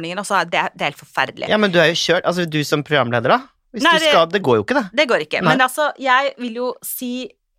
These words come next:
Speaker 1: jeg vil slå et slag for, <coughs> oi, unnskyld. Det var bare svelga litt vann skjevt. Jeg vil slå et slag for, eh, ørepropper.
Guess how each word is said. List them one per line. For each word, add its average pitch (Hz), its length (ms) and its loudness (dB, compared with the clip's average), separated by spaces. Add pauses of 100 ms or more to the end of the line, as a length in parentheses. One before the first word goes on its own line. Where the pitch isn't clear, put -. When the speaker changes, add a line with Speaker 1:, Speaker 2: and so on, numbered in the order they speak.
(120)
Speaker 1:
jeg 254 100 -4
vil 247 80 -8
slå 220 280 -4
et - 80 -6
slag 233 240 -12
for, 240 160 -10 (240)
<coughs> - 180 0
oi, 262 140 0
unnskyld. 208 320 -10 (800)
Det 151 60 -2
var 156 80 0
bare 151 200 -2
svelga 156 280 -8
litt 143 100 -10
vann 147 160 -6
skjevt. 190 280 -4 (480)
Jeg 247 140 2
vil 262 100 -4
slå 233 280 -2
et 233 100 -4
slag 214 300 0
for, 226 300 0
eh, 226 200 0 (120)
ørepropper. 190 540 0